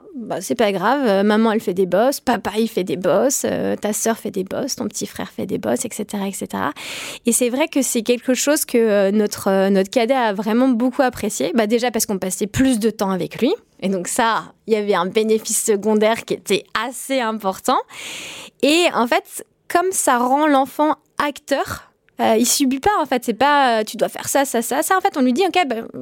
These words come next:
on te donne les outils, mais c'est toi qui vas nous dire quand est-ce que tu te rends compte, et cetera. » En fait, il s'est pris au jeu.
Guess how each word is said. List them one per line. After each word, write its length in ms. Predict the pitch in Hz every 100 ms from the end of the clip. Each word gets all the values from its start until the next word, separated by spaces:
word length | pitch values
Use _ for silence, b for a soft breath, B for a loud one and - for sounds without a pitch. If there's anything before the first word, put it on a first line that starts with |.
| 135 139
on 120 | 254
te 100 | 294
donne 240 | 247 320
les 220 | 294 277 254
outils, 500 | 240 - 466 339 233
mais 60 |
c'est 160 | 247 254
toi 140 | 359
qui 140 | - 262
vas 80 | 269
nous 120 | 254
dire 200 | 247 339
quand 200 | 269 262
est-ce 140 | 294
que 80 | -
tu 160 | 240 247
te 100 | -
rends 200 | 254 247
compte, 320 | - 277 262
et 80 | 240
cetera. » 420 | - 226 233 359 - B B B B
En 40 | -
fait, 60 | 427
il 80 |
s'est 140 | - 269
pris 180 | - 381
au 120 | 311
jeu. 220 | 247 285